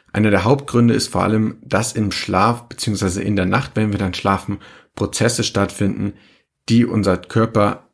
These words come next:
am Tag nicht stattfinden lässt. Dazu gehört vor allem das Lernen, weil unser Gehirn, unser Körper einfach am Tag unzähligen Reizen auseinandergesetzt ist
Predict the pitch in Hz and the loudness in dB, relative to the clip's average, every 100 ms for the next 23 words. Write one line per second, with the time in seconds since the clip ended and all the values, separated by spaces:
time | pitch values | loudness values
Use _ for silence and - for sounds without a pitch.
0 | - 95 - 101 98 - 98 107 - - | -8 -6 -4 -2 -2 -2 -2 -2 -2 -4
1 | 95 87 - - 92 - - - _ _ | -4 -6 -8 -10 -10 -12 -14 -20 _ _
2 | _ - - 92 - 98 101 - 98 101 | _ -18 -10 -6 -4 -2 -2 0 0 0
3 | 95 87 95 95 113 139 156 151 _ _ | 0 -4 0 2 4 4 0 -4 _ _
4 | 104 92 95 92 - _ - 95 - 120 | -8 -2 -2 -2 -8 _ -6 -4 2 4
5 | 123 98 92 - 107 107 95 90 92 92 | 4 2 0 -2 -2 0 -2 -2 -4 -4
6 | - 107 - 117 113 101 95 92 90 95 | -2 -2 0 0 0 0 0 0 0 -2
7 | 101 - 92 92 90 104 113 110 101 107 | -2 -4 -4 -2 0 2 2 2 2 0
8 | - 110 104 | 0 -4 -4